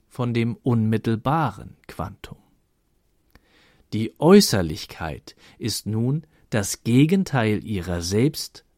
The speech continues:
als Moment der Größe selbst gesetzt. Das Quantum so,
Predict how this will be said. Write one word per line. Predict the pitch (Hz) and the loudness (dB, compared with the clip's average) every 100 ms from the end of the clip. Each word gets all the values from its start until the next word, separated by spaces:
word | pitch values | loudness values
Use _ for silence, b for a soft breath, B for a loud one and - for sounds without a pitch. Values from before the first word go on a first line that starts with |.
| _ | _
als | 120 143 175 - 170 | 2 2 2 -4 -2
Moment | 170 143 107 127 - - | 0 0 0 -2 -6 -2
der | 143 | 0
Größe | 143 117 110 101 - 127 | 0 0 0 0 -4 -4
selbst | 123 135 135 - - - | -2 -2 -4 -6 -14 -14
gesetzt. | - 87 - - - - _ _ _ _ _ _ _ _ _ _ _ b b b b b b b | -20 -18 -18 -18 -18 -18 _ _ _ _ _ _ _ _ _ _ _ b b b b b b b
Das | 95 87 - | -6 -6 -4
Quantum | - 190 165 123 104 | 0 2 2 -2 -2
so, | 104 147 175 90 | 0 2 2 2